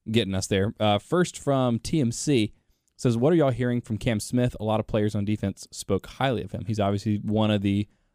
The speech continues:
highly touted defensive backs that came in last year, along with Shiloh Sanders and Jamie Robinson and John Dixon.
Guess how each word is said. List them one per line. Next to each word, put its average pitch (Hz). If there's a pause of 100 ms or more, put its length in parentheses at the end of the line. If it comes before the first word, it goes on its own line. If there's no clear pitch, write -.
(140)
highly 123
touted 113
defensive 110
backs 107
that -
came 101
in 92
last 123
year, 117
along 98
with 95
Shiloh 73
Sanders 135 (260)
and 92 (120)
Jamie 95
Robinson 113
and 104
John 92
Dixon. 110